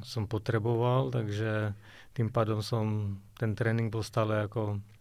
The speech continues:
volnější a volnější, musel jsem dávat jako větší odpočinek té nohe.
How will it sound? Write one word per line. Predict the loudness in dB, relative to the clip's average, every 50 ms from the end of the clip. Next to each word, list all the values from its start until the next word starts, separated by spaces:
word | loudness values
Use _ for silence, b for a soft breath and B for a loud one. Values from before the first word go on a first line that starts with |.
| -20 -14 -8
volnější | -6 -2 0 2 4 4 4 4 4 4 2 2 2 4
a | 4
volnější, | 4 4 4 4 4 4 4 2 2 2 2 2
musel | 2 0 0 -2 -2 -4
jsem | -4 -4 -2 0
dávat | 2 2 2 2 2 2 2
jako | 0 -2 -2 -2 -2 -2 -2 -2 -2 -2 -2 -2 -4 -4 -6 -4
větší | -4 -4 -2 -2 -2 -4 -2 -2 -2 -2 0
odpočinek | 0 -2 -2 0 0 0 0 2 2 2 2 2 0 0
té | 0 2 2
nohe. | 2 2 0 2 2 2 2 2 2